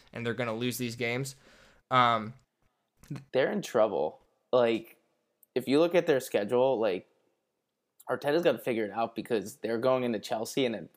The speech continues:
Speaker 2: come back to Man City. Like, there's a very good chance they start off with three losses, and there is going to be a lot of angry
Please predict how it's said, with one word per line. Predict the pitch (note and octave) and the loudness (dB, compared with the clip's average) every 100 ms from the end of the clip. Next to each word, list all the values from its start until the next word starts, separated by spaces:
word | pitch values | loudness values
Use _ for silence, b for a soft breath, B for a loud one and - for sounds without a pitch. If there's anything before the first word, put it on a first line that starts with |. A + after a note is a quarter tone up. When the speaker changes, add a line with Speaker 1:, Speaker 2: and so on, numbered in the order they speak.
| - | -6
Speaker 2:
come | A#2 G#2 | -4 -2
back | G2+ G2+ - | -4 -6 -8
to | |
Man | G#2 G2+ F2+ | -6 -6 -8
City. | - F2 A2+ | -10 -4 -2
Like, | A2 C#2+ - _ _ _ | 0 -4 -10 _ _ _
there's | - A#2 | -4 0
a | |
very | D3 D3+ | 4 4
good | C3+ A2 | 2 0
chance | - G#2+ - | 0 -4 -4
they | |
start | G#2 A2+ G2 | -2 2 4
off | D#2+ - | 2 0
with | E2+ - | -10 -8
three | A2 D#2+ | -4 -2
losses, | C#2+ - - A#2 A2+ - | -2 -4 -2 -2 -2 -6
and | D2+ C2 A1+ - | -8 -8 -12 -8
there | E2 F#2 E2 D2+ - _ _ | -4 -2 0 -2 -8 _ _
is | - C2+ | -10 -10
going | - C#2+ C2 | -8 -8 -8
to | - | -10
be | - G1+ | -10 -6
a | G#1 | -6
lot | A1+ F2 E2 | -2 0 0
of | D2 - | -2 -4
angry | C2 B1+ C2+ A#1 A1 | -8 -10 -12 -12 -12